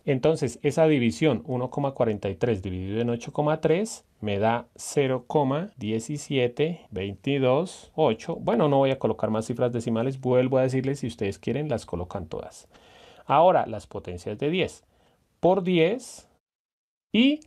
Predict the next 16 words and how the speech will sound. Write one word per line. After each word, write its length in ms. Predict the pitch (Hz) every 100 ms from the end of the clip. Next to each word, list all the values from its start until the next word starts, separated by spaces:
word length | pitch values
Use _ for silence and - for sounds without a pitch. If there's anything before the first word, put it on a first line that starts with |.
| -
restamos 580 | 147 151 - 131 127 127
los 160 | 117
exponentes. 760 | 131 - 165 208 117 - - - _ _ 185
Voy 100 | 214
a 60 |
hacerlo 340 | - 175 165 156
nuevamente. 800 | 131 127 131 131 131 120 123
Ustedes 340 | 135 - 110 113
dirán 240 | 104 98
que 140 | - 110
de 80 |
pronto 320 | - 101 92 -
soy 180 | 110
muy 140 | 98 101
cansón, 460 | - 110 123 117
pero 360 | 117 156 156